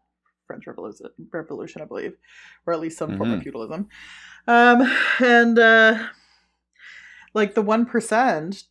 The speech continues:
Speaker 1: don't just, it's not just that they have a lot of money, it's that they control everything. Our governments are controlled by people with money. Like, you look at all the stuff that Doug Ford does and that the, specifically the conservative government does, but even the liberals, like,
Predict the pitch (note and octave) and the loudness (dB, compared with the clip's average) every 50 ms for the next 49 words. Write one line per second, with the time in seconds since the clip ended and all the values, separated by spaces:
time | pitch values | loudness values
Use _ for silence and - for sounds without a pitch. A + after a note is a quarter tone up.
0 | _ - F#3+ F#3+ G#3 G3+ G3 G#3 F#3+ F#3 F#3 - - - G3 - A3+ A#3+ A#3 - | _ -6 -4 -4 -4 -6 -4 -2 -2 -2 -4 -6 -12 -12 -8 -4 -4 -4 -2 -4
1 | A3 G#3 - - A#3 G#3+ - F#3 D#3 F3 F3 E3+ E3 D#3+ D#3 D#3 F3+ C4 D4+ G#3 | -6 -6 -6 -6 -8 -8 -6 -6 -6 -4 -4 -4 -4 -4 -4 -6 -6 -4 -6 -6
2 | - - D#3+ - F3 E3+ E3+ - G3 F#3+ - - - F#3 E3 D#3+ D3+ D3+ D3 - | -8 -8 -8 -6 -6 -6 -6 -8 -12 -12 -12 -10 -6 -4 -4 -4 -4 -4 -6 -8
3 | - E3+ F#3 G3 A#3 C4 C4 - C#3 - - - D3 - - E3+ E3 D#3+ - - | -8 -8 -8 -6 -8 -8 -8 -10 -12 -14 -14 -18 -18 -14 -12 -12 -12 -12 -10 -10
4 | E3 D#3 F3 F3+ F#3 F#3+ F#3+ G3 G3+ - - - - - F#3 F3 - F#3 F3+ - | -10 -8 -8 -8 -8 -8 -10 -10 -12 -14 -16 -18 -14 -12 -12 -12 -10 -14 -16 -14
5 | - - F3+ D#3+ D#3+ D#3+ F3+ A3 A3+ A3 G#3 - F3 D3+ D3+ D3+ D3+ D3+ D3+ D3+ | -10 -8 -8 -6 -6 -8 -8 -10 -12 -14 -12 -10 -8 -8 -6 -6 -6 -6 -6 -8
6 | D3+ D3+ D#3 D#3+ _ _ _ E3+ E3+ E3 E3 D#3 F3 F3+ - D#3 D3+ D3+ D3+ E3+ | -8 -10 -12 -16 _ _ _ -18 -12 -10 -8 -8 -8 -10 -12 -12 -12 -12 -12 -12
7 | A3+ C4+ - _ _ _ _ _ - F3+ F3 F3+ F#3 F3+ G3 G#3 - A#3 A3 G#3 | -12 -12 -14 _ _ _ _ _ -14 -14 -12 -10 -10 -8 -8 -8 -6 -6 -4 -4
8 | G3+ G3 G3 - F3 - E3 D3+ - D#3 D3+ - _ - A#3+ B3 A#3+ G#3+ A3+ A3 | -6 -8 -10 -12 -12 -12 -12 -12 -12 -12 -12 -12 _ -8 -6 -6 -6 -6 -4 -4
9 | G#3+ G#3 G#3 G#3 G3+ F#3+ F3+ F3 D3+ - D3 - - - - - _ - D#3+ - | -2 0 0 -2 -2 -4 -6 -12 -14 -14 -16 -16 -18 -20 -20 -20 _ -16 -16 -12
10 | - - D#4+ D#4 C4+ G#3 F#3+ F3 E3 E3 E3 D#3 - F3+ F#3 F3+ F3 F3+ F3+ F3+ | -8 -6 -6 -6 -4 -4 -4 -4 -6 -8 -10 -10 -8 -8 -8 -8 -10 -12 -12 -12
11 | F3+ F3 E3+ E3+ F3 F#3 F3+ F3+ F3+ F3 - F3 - A3 B3+ D4 A#3+ F3+ D3+ D3+ | -12 -12 -12 -12 -8 -6 -6 -6 -6 -8 -10 -12 -12 -10 -8 -8 -8 -6 -8 -8
12 | F3+ G3 G#3 G#3 G3 F#3+ E3 D#3 - | -6 -4 -4 -4 -6 -6 -8 -10 -10